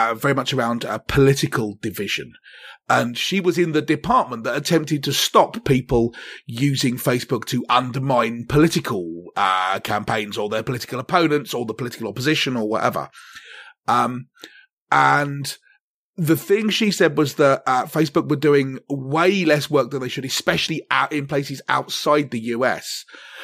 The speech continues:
and how she, she was running very much unsupported. And the reason I mention her is that earlier this week, after Frances Haugen,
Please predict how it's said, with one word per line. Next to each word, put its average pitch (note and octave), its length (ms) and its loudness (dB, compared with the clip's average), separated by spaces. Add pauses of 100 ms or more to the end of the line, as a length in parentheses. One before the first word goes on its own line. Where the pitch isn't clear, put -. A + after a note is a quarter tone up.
(220)
and B2+ 360 2
how C3+ 220 2
she, C3+ 340 -2 (200)
she D#3+ 160 -2
was C#3 180 0
running D3+ 280 4
very D3 140 6
much C3 320 -2
unsupported. C3+ 840 2 (460)
And D3+ 240 4 (280)
the D3+ 120 0
reason G3 220 4
I G#3 60 4
mention C#3+ 320 0
her B2 160 0
is A2+ 180 -6
that C3+ 140 -4
earlier E3 380 6
this C#3+ 300 0
week, A#2 320 4
after B2 520 0
Frances A2 460 -10
Haugen, F3 500 2